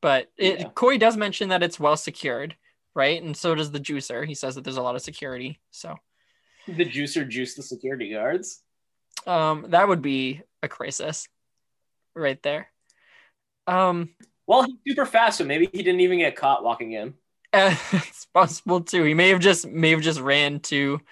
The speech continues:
Speaker 1: Corey's front door in, inside the White House and rung the doorbell without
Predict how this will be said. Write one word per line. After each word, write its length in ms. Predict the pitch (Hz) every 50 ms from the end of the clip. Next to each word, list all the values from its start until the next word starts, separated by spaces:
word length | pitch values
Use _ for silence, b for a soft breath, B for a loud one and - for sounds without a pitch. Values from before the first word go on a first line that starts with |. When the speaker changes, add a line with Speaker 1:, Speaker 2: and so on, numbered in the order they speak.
| b b b b -
Speaker 1:
Corey's 440 | - - 180 175 175 170 165 165 156
front 280 | - - 170 165 151 147
door 320 | 143 147 147 147 147 143
in, 440 | 120 92 135 139 139 139 139 139 139 _ _ _ _ -
inside 460 | - 185 185 170 - - 156 151 151 147
the 80 | 147
White 200 | 127 135 135 139
House 360 | 147 131 127 135 151 - -
and 280 | - 170 143 135 135 135 - _ _ - _ -
rung 180 | - 151 151 147
the 60 | 143
doorbell 460 | 135 123 123 135 127 101 107 110 120
without 400 | 131 131 143 135 - 127 127 -